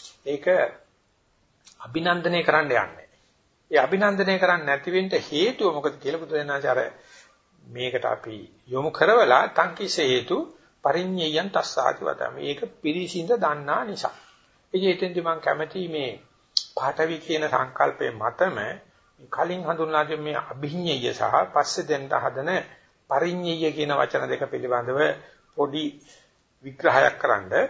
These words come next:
මොකද ඒක භාවනාවේදී, අ, ඒ ස්වභාව ලක්ෂණ කියන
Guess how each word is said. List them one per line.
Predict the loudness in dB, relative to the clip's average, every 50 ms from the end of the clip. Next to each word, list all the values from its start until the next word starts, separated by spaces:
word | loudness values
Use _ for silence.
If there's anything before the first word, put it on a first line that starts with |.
| -2 -10 -20 -20 -20 -20 -20 -14
මොකද | -12 -2 -2 0 0
ඒක | 0 -2 0
භාවනාවේදී, | -2 -2 2 4 4 4 4 2 0 2 2 2 2 2 -2 -2 0 0 0 0 -2 -4 -10 -18 -20 -20 -20 -20 _ -12 -12 -10 -6
අ, | -4 -2 -2 0 0 -2 -2 -4 -6
ඒ | -8 -10 -12 -14 -14 -14 -14 -16 -18 -20 -20 _ _
ස්වභාව | -8 -6 -4 0 2 2 6 6 6 6 8
ලක්ෂණ | 6 6 4 4 0 -6 -6 -6 -8
කියන | -8 -6 -6 -4 -2